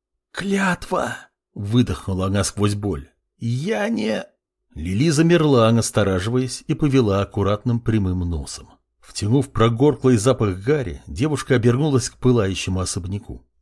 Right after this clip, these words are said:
Острое чувство тревоги пронзило её. Хозяин был в опасности с того момента, как они вошли сюда,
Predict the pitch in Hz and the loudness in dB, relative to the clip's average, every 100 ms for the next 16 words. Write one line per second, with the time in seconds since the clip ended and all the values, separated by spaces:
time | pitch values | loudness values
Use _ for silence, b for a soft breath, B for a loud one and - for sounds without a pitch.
0 | _ - 170 170 185 160 135 - 175 - | _ 2 2 2 4 4 2 2 0 2
1 | 139 123 127 127 170 151 85 80 87 107 | 0 4 4 6 4 4 2 0 2 4
2 | 113 113 82 82 87 80 67 _ _ _ | 4 2 0 -2 -6 -10 -14 _ _ _
3 | - - 104 104 196 190 170 117 175 123 | -12 -2 0 4 4 4 2 4 4 4
4 | 143 - 170 - 98 - 80 - 98 104 | 2 4 2 2 -4 -4 -8 -6 0 2
5 | 120 95 104 147 131 - - 73 78 90 | 4 2 2 0 -2 -6 -12 -8 -2 0
6 | 98 113 127 107 127 120 78 - | 2 0 0 0 0 -2 -6 -12